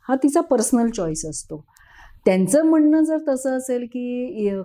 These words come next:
कपडे घातल्यावर, उत्तेजक कपडे घातल्यामुळेच, अ,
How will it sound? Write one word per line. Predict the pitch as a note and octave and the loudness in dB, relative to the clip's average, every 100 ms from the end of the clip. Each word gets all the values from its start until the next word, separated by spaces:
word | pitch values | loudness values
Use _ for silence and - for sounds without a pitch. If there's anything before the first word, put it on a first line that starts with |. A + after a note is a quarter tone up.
| F#3+ | -4
कपडे | G3 G#3+ A3 | -4 0 0
घातल्यावर, | B3+ A#3+ G#3 G#3 G3+ G3+ | 0 -4 -4 -4 -2 0
उत्तेजक | G3+ G#3 G#3 F3 G#3+ G3+ A3 - | 2 0 -2 -2 0 2 0 -4
कपडे | G#3 G3+ G3 | -6 -2 -2
घातल्यामुळेच, | A3+ G#3+ G3 G3 G3 G3+ G#3 G#3 - | -2 -6 -2 0 0 2 0 0 -4
अ, | G#3 | -4